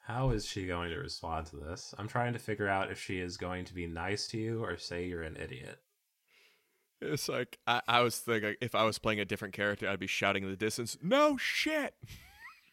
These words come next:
Speaker 2: <laughs>
Speaker 1: I think that she is, she is a kind person.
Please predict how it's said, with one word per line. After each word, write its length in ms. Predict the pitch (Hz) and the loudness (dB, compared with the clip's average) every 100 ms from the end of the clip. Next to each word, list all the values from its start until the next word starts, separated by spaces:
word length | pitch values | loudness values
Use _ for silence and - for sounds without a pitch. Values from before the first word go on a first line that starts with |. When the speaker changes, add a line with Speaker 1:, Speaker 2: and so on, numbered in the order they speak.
| _ _ | _ _
Speaker 2:
<laughs> 1120 | 932 _ _ _ _ _ - - _ - - - | -20 _ _ _ _ _ -20 -20 _ -10 -6 0
Speaker 1:
I 140 | 156 | 0
think 400 | 139 165 151 135 | 0 0 0 0
that 240 | 117 110 - | 0 0 0
she 200 | 107 98 | 0 2
is, 400 | 90 87 - - | 0 -4 -6 -8
she 180 | - 120 | -4 -2
is 120 | 110 | 0
a 80 | 98 | -2
kind 480 | - - 87 87 82 78 | -6 -8 -6 -6 -8 -6
person. 520 | 78 78 - 80 | -6 -6 -6 -10